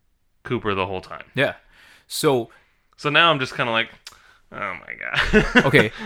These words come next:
Speaker 2: but
Speaker 1: Like, I literally am, like, leaning back in my seat like, "Oh my God."
Speaker 2: But what do you know about black holes?
Speaker 1: I mean, nothing.
Speaker 2: So, so then how is this not plausible?
Speaker 1: Well, the
Speaker 2: And
Speaker 1: only thing I do know is that light can't escape it.
Speaker 2: Mm-hmm.
Speaker 1: The,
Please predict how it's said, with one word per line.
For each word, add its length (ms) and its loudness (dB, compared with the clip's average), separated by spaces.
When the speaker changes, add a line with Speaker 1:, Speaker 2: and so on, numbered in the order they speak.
Speaker 2:
but 300 6
Speaker 1:
Like, 160 2
I 100 10
literally 440 6
am, 160 -2
like, 200 2
leaning 360 -2
back 220 2
in 60 -6
my 120 -2
seat 160 -6
like, 220 -4
"Oh 520 2
my 200 -10
God." 640 -10
Speaker 2:
But 100 2
what 220 4
do 60 4
you 160 0
know 160 4
about 260 0
black 220 -4
holes? 280 -14
Speaker 1:
I 120 -6
mean, 180 2
nothing. 400 4
Speaker 2:
So, 440 4
so 160 0
then 180 2
how 200 -2
is 140 -4
this 180 -8
not 260 -6
plausible? 560 -4
Speaker 1:
Well, 200 4
the 80 0
Speaker 2:
And 40 6
Speaker 1:
only 140 4
thing 160 2
I 100 4
do 200 -2
know 340 4
is 240 -4
that 280 -2
light 300 0
can't 180 0
escape 360 -4
it. 200 -4
Speaker 2:
Mm-hmm. 260 -10
Speaker 1:
The, 320 0